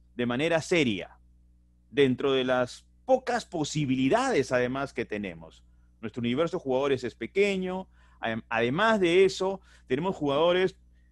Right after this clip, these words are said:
todavía con una gran inmadurez emocional para poder afrontar profesionalmente esta carrera. Entonces, son varios retos que han tenido que ellos ir sorteando y han tenido que ir administrando, gestionando de la mejor forma. Y aún así se consiguió el objetivo, ¿no?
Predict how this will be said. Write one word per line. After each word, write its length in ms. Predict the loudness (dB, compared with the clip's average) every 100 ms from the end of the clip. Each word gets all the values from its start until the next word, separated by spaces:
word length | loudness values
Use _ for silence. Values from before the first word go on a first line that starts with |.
| _
todavía 640 | 2 2 2 0 0 0 0
con 200 | -2 -2
una 180 | -2
gran 240 | 0 0 0
inmadurez 600 | -2 0 0 2 0 -2
emocional 760 | -4 -4 -2 -2 0 0 0
para 240 | -2 -2 -2
poder 220 | -2 -2
afrontar 500 | -4 -4 -2 -4 -4
profesionalmente 800 | -6 -6 -6 -4 -4 -4 -4 -6
esta 180 | -6 -2
carrera. 600 | 2 2 2 0 -2 -10 _ _ _ _ _ _
Entonces, 160 | -4 0
son 160 | 2
varios 260 | 4 4 2
retos 320 | 0 -2 -2
que 80 | -2
han 120 | -2
tenido 380 | -2 -2 -2 -4
que 120 | -2
ellos 200 | -2 -2
ir 160 | -4 -4
sorteando 800 | -6 -4 0 2 2 2 2 2
y 80 |
han 120 | 0 -2
tenido 360 | -2 -2 -2
que 80 | 0
ir 100 | 0
administrando, 920 | 0 0 -2 -2 -2 2 2 0 -2
gestionando 720 | -2 -4 -4 -4 -4 -4 -2
de 60 | -2
la 100 | -2
mejor 320 | -4 -4 -6
forma. 480 | -2 0 0 -4 -14 -20 _ _ _ _ 0
Y 100 | 2
aún 240 | 2 0
así 480 | -2 -4 -4 -4 -8
se 160 | -8 -4
consiguió 340 | -2 -2 -2
el 60 | -2
objetivo, 600 | -6 -8 -6 -6 -6 -10
¿no? 240 | -12 -14